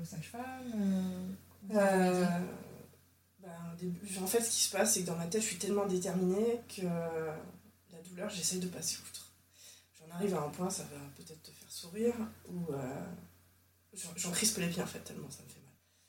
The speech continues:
Speaker 2: Parce que ce qui se passe, c'est pas tellement la douleur du bébé sur le sein, c'est qu'avec cette césarienne, euh, je me rappelle plus le nom que ça porte, mais, euh, le, l'utérus se rétracte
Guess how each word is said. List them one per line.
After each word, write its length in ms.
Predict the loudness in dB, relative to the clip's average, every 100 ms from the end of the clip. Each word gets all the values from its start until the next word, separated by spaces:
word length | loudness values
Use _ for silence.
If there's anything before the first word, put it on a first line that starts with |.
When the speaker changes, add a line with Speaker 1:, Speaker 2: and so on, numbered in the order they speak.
| _ _
Speaker 2:
Parce 180 | -10 -2
que 100 | 0
ce 100 | 2
qui 80 |
se 80 | 4
passe, 200 | 4 4
c'est 100 | 2
pas 120 | 0 0
tellement 440 | 2 2 2 2
la 180 | 4 4
douleur 600 | 4 6 8 6 4 -6
du 100 | -6
bébé 280 | -2 -2 -2
sur 160 | -4 -6 -4
le 80 |
sein, 340 | 0 2 0 -2
c'est 300 | -2 -4 -6
qu'avec 340 | -8 -6 -6
cette 180 | -8 -8
césarienne, 600 | -10 -10 -12 -4 0 0 -2 -4
euh, 280 | 0 0 0 -4 -6 -10 -14
je 100 | -18
me 40 |
rappelle 220 | -18 -20 -20
plus 120 | -12
le 60 | -8
nom 60 |
que 60 | -8
ça 80 | -8
porte, 280 | -14 -16 -18 -20 -18 -16 -16 -18 -20 _ -8
mais, 280 | 0 4 4
euh, 440 | 4 2 0 -2 -4 -8 -10 -12 -20 -20
le, 920 | -18 -16 -16 -18 -20 -20 -20 -20 -20
l'utérus 380 | -20 -14 -8 -2
se 120 | -2
rétracte 540 | -4 -8 -8 -8 -10